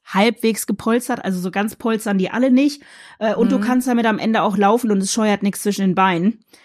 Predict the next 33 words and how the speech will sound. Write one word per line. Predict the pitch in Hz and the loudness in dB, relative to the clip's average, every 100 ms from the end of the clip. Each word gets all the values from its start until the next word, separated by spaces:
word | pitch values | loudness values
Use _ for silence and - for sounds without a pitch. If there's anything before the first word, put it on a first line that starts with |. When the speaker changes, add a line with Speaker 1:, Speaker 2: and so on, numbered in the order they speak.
| - | -20
Speaker 2:
Okay. | 190 - | -18 -6
Speaker 1:
Aber, | 190 185 175 175 175 170 | 0 0 0 -2 -2 -2
äh, | - 185 - | -6 -6 -2
also | 202 208 | -2 0
so | |
einen | 214 202 | -2 -2
Anzug, | 208 277 285 285 277 | 0 0 0 -2 -2
den | - 233 | 0 2
werde | 226 226 | 2 0
ich | 214 | 0
mir | 208 | 0
auf | 190 190 | 0 0
jeden | 208 202 | -2 0
Fall | 202 | -4
gönnen. | 165 160 | -4 -4
Also | 135 175 | -4 -4
die | 190 | -2
Räder, | 208 196 233 269 226 - - | -2 0 2 4 2 -4 -16
es | - | -6
gibt | 269 - | -6 -2
auch, | 208 214 - - | 0 0 -4 -8
ähm, | 190 185 180 185 185 - _ _ _ _ _ | -6 -4 -6 -6 -8 -12 _ _ _ _ _
ein | 208 | -8
Freund | - 214 214 | -2 -2 0
von | 214 | 0
mir | |
hat | 196 | 0
mir | 190 | 0
jetzt | 196 - 202 | -2 -2 -2
auch | 180 185 | -2 -4
von | 185 175 | -2 -2
hier | 180 175 | 0 -2
Decathlon, | 165 226 247 233 220 226 247 | 0 0 2 0 2 2 2